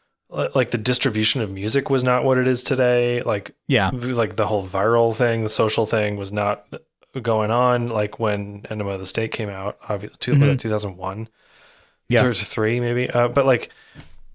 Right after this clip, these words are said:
Speaker 1: you know what I mean? So now, like, there's such a proven and well-cataloged track record of what works and what doesn't. So
Speaker 2: Yeah,
Speaker 1: so many
Speaker 2: and
Speaker 1: bands
Speaker 2: then
Speaker 1: can just be like, "Let's take our thing and apply this model to it,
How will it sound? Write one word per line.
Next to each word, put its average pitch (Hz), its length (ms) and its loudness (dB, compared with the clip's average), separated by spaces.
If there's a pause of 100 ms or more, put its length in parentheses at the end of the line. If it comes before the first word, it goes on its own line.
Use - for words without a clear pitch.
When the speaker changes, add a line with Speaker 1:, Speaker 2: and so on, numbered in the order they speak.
Speaker 1:
you 143 100 6
know 143 60 8
what 143 40 6
I 139 100 4
mean? 143 200 2
So 127 360 4
now, 139 320 4
like, 131 200 4
there's 120 200 2
such 135 140 0
a 127 80 2
proven 117 800 0 (380)
and 104 320 0 (460)
well-cataloged 120 720 2
track 135 320 0
record 110 300 0
of 104 140 -4
what 110 180 0
works 113 300 0
and 113 80 -2
what 101 140 -2
doesn't. 101 440 -2 (500)
So 107 480 2
Speaker 2:
Yeah, 202 260 8
Speaker 1:
so 143 280 6
many 143 120 6
Speaker 2:
and 170 80 8
Speaker 1:
bands 131 340 6
Speaker 2:
then - 60 4
Speaker 1:
can 117 100 4
just 110 160 -2
be 120 80 2
like, 104 320 2 (460)
"Let's 123 160 0
take 123 220 2
our 135 160 6
thing 117 220 0
and 113 100 2
apply 117 340 4
this 139 240 2
model 98 300 0
to 104 180 0
it, 139 240 0